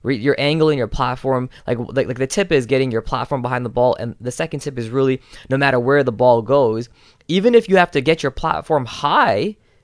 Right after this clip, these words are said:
which is awkward, right? Normally your platform is always low and around, like, around your waist area.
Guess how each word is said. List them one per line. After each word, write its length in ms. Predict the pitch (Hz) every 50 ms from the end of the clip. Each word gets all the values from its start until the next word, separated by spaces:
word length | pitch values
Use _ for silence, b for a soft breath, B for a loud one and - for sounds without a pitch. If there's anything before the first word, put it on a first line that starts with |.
| _ -
which 120 | 113 117
is 60 | 117
awkward, 420 | 120 117 117 120 - 110 113 135 135
right? 200 | 135 117 95 117
Normally 280 | 131 143 147 156 143
your 100 | 131 120
platform 340 | - - 135 117 127 131 113
is 80 | 117 120
always 220 | 117 113 113 107
low 460 | 120 117 117 117 113 113 123 131 131 b b b b
and 180 | - 123 127
around, 280 | 117 113 113 117 113 - -
like, 160 | 95 120 117
around 220 | 117 117 117 113
your 80 | 107 104
waist 300 | 104 110 127 147 - -
area. 240 | 165 180 196 247